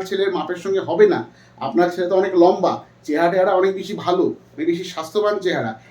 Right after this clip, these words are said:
এর জন্য আরও বড় কাপড় লাগবে, এই ছোট কাপড় কিন্তু হবে না।" That means cut one's cloth, one's coat according to one's cloth। তুমি যেমন তোমার কাপড়, তেমন তুমি খরচ,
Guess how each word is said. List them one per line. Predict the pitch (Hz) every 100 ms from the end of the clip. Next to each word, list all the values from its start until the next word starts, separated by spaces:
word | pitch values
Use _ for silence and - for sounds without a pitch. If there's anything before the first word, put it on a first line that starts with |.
| _
এর | 127 143
জন্য | 143 165 -
আরও | 143 208
বড় | 131 165
কাপড় | 185 175 156 120
লাগবে, | - - - - _ _ -
এই | 127
ছোট | 120 127
কাপড় | 135 147
কিন্তু | 151 156 170
হবে | 170 196
না।" | 165 117 - _ _ _ _
That | 180 190
means | 269 254 180 - -
cut | 185 233 269 226
one's | 208 247 254 -
cloth, | 233 233 214 - - - - _ -
one's | 185 220 -
coat | 240 226 - - _ _ -
according | 170 196 208 208
to | 180
one's | 175 170 156 -
cloth। | 127 - - - _ _ _ _ _ _ _ _
তুমি | 196 214
যেমন | 233 - 165 180 220 254 247
তোমার | 254 262
কাপড়, | 226 214 262 285 294 - -
তেমন | - 131 156 170
তুমি | 170 180
খরচ, | 190 - 120 -